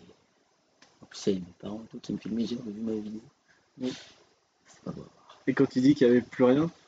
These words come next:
Speaker 2: t'as, t'as l'impression de, t'avais l'impression de quoi ? De, par exemple, t'étais plus dans ton corps, ou t'avais plus d'énergie, ou t'avais plus de sensations ? C'est quoi le plus rien ?
Speaker 1: J'avais z-, il y avait zéro sensation.
Speaker 2: Ok.
Speaker 1: En mode de, c'est, mais ça me l'a, ça me l'a déjà fait,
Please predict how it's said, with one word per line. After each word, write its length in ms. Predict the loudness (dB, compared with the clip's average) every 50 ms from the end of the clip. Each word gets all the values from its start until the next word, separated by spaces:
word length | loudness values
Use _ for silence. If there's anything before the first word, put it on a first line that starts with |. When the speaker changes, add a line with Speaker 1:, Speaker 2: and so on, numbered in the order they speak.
| _ _ _ _ _
Speaker 2:
t'as, 320 | 0 0 2 2 0 -2 -2
t'as 140 | -2 -2
l'impression 380 | -2 -2 -2 -4 -4 -2 -2 0
de, 180 | 2 2 0 0 -2 -8 _ _ _ _ _
t'avais 200 | 0 2 4 4
l'impression 580 | 4 2 0 -2 -4 -4 -2 0 2 4 4 4
de 100 | 2 0
quoi ? 220 | 2 2 2 2
De, 240 | 2 2 -2 -4 -4
par 160 | -4 -4 -2 -2
exemple, 180 | -2 -2 -4 -6
t'étais 180 | -8 -8 -8
plus 180 | -6 -2 0 2
dans 140 | 2 2 2
ton 160 | 2 0 2
corps, 420 | 4 6 6 6 6 4 4 4
ou 240 | 2 0 0 -2 -4 -6 -12 -20 -20 _ _ _
t'avais 180 | 0 2 2 0
plus 200 | -2 -4 -2 2
d'énergie, 680 | 2 2 4 2 2 0 2 4 4 6 6 8 6
ou 120 | 6 6
t'avais 180 | 4 4 4 4
plus 140 | 2 0 -2 0
de 40 |
sensations ? 460 | 2 2 4 4 2 2 2 0 -2 -4 -6 _ _
C'est 120 | -20 -2 2
quoi 120 | 4 4
le 60 | 6
plus 200 | 4 4 6 6
rien ? 120 | 6 6 6
Speaker 1:
J'avais 300 | 6 4 4 4 2 0
z-, 260 | -2 -4 -6 -6 -6 -4
il 80 | -2
y 40 | -2
avait 120 | 0 0
zéro 240 | 0 0 -2 -2 -4 -4
sensation. 420 | -6 -6 -8 -8 -12 -14 -16 -18 -18 _ -14
Speaker 2:
Ok. 140 | -14 -14 -16 -20 _ _ _ _ _ -10
Speaker 1:
En 40 | -10
mode 140 | -8 -8 -6
de, 120 | -8 -8 -8 -10
c'est, 180 | -8 -6 -4 -4 -4 -4 -8 -12 -14 -18 -16 _
mais 100 | -10 -10 -10 -10 -14 _ -10
ça 160 | -4 -2 -2
me 120 | 0 0
l'a, 120 | 0 -2 -2
ça 60 | -4 -4
me 300 | -6 -6 -6 -8 -10 -10
l'a 40 | -8
déjà 140 | -8 -8 -8
fait, 200 | -8 -10 -10 -10